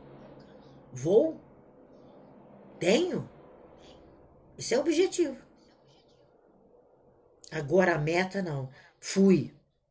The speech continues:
É do B pro A. Conheço. Domino.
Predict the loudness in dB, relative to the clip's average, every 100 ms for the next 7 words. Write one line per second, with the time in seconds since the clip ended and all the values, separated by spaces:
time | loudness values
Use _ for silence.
0 | _ _ _ _ _ _ _ -8 -4 -2
1 | 0 2 0 0 -6 -8 -12 _ _ _
2 | _ 0 2 4 4 4 2 -4 -8 _
3 | _ _ _ _ 0 2 2 2 2 2
4 | 0 -6